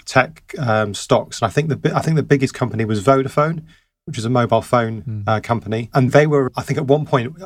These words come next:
Speaker 1: on strict market cap basis, would have been something like thirteen or fourteen percent of the index,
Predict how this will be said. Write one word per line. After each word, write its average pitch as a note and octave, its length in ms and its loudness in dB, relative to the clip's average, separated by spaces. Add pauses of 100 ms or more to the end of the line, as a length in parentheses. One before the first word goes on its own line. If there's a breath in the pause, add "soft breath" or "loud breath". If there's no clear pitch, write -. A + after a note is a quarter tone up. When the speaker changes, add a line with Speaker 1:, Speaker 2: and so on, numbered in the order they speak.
Speaker 1:
on C3 140 0
strict D#3 300 -4
market C#3 340 0
cap D3 180 -6
basis, - 380 -2
would B2+ 80 2
have A#2 100 0
been A#2 120 0
something A#2+ 260 -4
like A#2 220 0
thirteen C3 440 0
or A2 60 -4
fourteen A2 400 -2
percent B2 300 -2
of G2+ 80 -6
the A2+ 120 0
index, G#2+ 420 -4